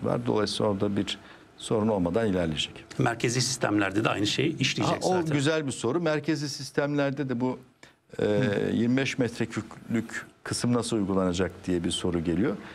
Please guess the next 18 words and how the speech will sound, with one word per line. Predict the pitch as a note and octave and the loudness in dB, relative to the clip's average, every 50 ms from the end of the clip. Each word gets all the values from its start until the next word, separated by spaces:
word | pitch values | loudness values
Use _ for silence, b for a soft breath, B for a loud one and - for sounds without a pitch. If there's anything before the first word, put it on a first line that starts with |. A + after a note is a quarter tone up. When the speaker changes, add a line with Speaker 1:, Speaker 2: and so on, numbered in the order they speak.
| B B B B - - | B B B B -4 0
Speaker 1:
Merkez | A#2 B2 C3 C3 C#3 D#3 C#3+ | 0 0 2 0 0 0 -2
sistemi | - - C#3 C3 - - C#3 C#3 C3+ | -2 -4 -6 -6 -2 0 0 0 0
olan | - - B2 A#2+ B2+ B2+ B2+ B2 | 0 0 2 2 2 2 2 2
yerlerde, | A#2+ A#2+ A#2+ B2 B2+ B2+ B2 B2 B2 A#2+ D#3+ E3+ | 2 2 2 2 2 2 2 2 0 0 0 0
e, | D#3+ - - - - - _ _ _ - - - - - - - A#2+ A2 | -2 -4 -10 -18 -20 -20 _ _ _ -14 -14 -12 -12 -12 -12 -12 -2 0
dairelerde | B2 B2 B2+ C3 C3+ C3 C3 C3+ C3 C3 A#2+ D3 C#3 | 2 2 4 2 2 2 2 2 2 2 0 0 0
ayrıca | C3+ C#3 C#3+ C#3+ C#3+ B2 A#2+ A#2+ A2 - - - - A2 | 2 2 2 2 0 2 2 0 0 0 -4 -10 -8 -6
mutfak | A#2 A2+ - D3 C#3+ C#3 - | -6 -2 -2 -2 -2 -2 -4
kullanımı | - A#2 A#2 A#2 A#2 A#2 A2+ | -4 0 0 2 2 0 0
için | - E3+ | -2 -4
sayacı | D3 - - C3 A#2+ A#2+ A2+ B2 | -6 -2 0 2 2 2 2 2
olanlar | A2+ A2+ A2 G#2+ G#2 G2+ F#2+ E2+ F#2 | 2 2 2 2 2 2 0 0 0
da | E2+ | 0
var | D#2 D#2 D#2 C#2+ | 0 0 -2 -2
biliyorsunuz. | D2 D2 D2 C#2+ - - - - D#3+ - - - - - _ B B B B B B B B B B _ _ | -4 -6 -6 -6 -6 -6 -4 -4 -4 -4 -6 -12 -16 -18 _ B B B B B B B B B B _ _
Onlar | - D3+ C3 B2+ D3 D#3+ | 0 2 2 2 0 0
tabii, | C#3+ C3+ B2 C3 | 0 0 0 0
e, | C3 - - - B2 B2+ | 0 -2 -4 -8 -4 -4